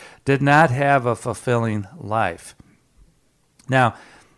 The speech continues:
this is not a bad place to end our series, because if God is going to be the God of the second chance, uh, we need to be open and honest about our story.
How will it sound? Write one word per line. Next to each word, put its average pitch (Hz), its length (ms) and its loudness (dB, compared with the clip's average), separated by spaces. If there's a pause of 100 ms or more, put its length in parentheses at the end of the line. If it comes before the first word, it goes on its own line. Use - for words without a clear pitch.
(420)
this 214 280 4
is 151 180 -2
not 156 240 0
a 135 60 0
bad 123 340 2
place 123 440 -6
to 113 140 -8
end 131 360 -4
our 110 180 2
series, 117 460 -2
because 117 320 -6
if 101 160 -10
God 220 340 -2
is 185 180 -6
going 139 340 -2
to 123 100 -8
be 113 340 -4
the 98 140 -8
God 120 500 -2
of 104 180 -10
the 101 120 -10
second 113 420 -8
chance, - 580 -12 (540)
uh, 113 320 -4 (100)
we 127 240 -4
need 147 520 -2
to 117 340 -4 (300)
be 113 180 -4
open 127 460 -2
and 110 260 -8
honest 104 640 -8
about 95 300 -6
our 92 100 -8
story. 87 560 -14